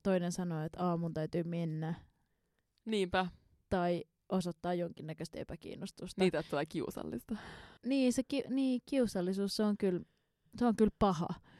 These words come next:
Speaker 1: Mut se on se pahin, mitä siinä voi tapahtua. Ja eihän, ei sekään nyt sit niin paha oo.
Speaker 2: Niin, se on kyllähän totta.
Speaker 1: Jos siinä on jotain romanttista, niin mun mielestä sellaiset kiusalliset hetket voi olla ihan söpöjä.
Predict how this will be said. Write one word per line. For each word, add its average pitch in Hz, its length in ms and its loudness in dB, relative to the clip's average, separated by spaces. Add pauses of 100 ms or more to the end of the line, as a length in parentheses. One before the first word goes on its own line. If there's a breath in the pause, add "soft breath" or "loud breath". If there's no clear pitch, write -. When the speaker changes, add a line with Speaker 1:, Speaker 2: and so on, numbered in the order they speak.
(280 soft breath)
Speaker 1:
Mut 233 160 2
se 294 100 8
on 220 120 8
se 202 140 0
pahin, 226 300 8
mitä 180 180 0
siinä 180 240 0
voi 180 140 4
tapahtua. 190 760 -2
Ja 202 140 2
eihän, 190 320 2
ei 196 160 -2
sekään 196 320 -2
nyt 190 120 -6
sit - 180 -4
niin 190 300 0
paha 185 320 -8
oo. 110 260 -6
Speaker 2:
Niin, 180 380 -2
se 175 100 -6
on 143 80 -4
kyllähän 175 280 -6
totta. - 360 -6 (460 soft breath)
Speaker 1:
Jos 214 200 6
siinä 247 200 6
on 240 60 8
jotain 240 260 8
romanttista, 190 520 4
niin 175 140 -2
mun 180 160 0
mielestä 175 200 0
sellaiset 175 340 -2
kiusalliset 175 580 0
hetket - 320 -6
voi 160 180 -2
olla - 120 -2
ihan 180 220 0
söpöjä. - 520 0